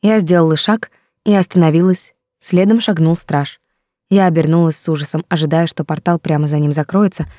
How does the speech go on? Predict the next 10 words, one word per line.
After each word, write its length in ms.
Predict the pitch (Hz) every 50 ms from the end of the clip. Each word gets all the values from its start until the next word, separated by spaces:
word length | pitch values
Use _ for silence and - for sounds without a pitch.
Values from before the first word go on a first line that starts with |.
| _ _
а 80 | _ 196
магистр 440 | 185 180 165 160 165 - - 165 -
Рониур 360 | 160 175 185 180 170 160 -
так 220 | - 160 151 -
и 60 | - 147
останется 440 | - - 160 160 156 151 - -
в 40 | 151
академии. 580 | 156 - 160 151 135 139 135 127 127 127 127 120 _ _ _ _ _ _
Но 140 | 185 208 233
нет, 280 | 233 220 214 214 -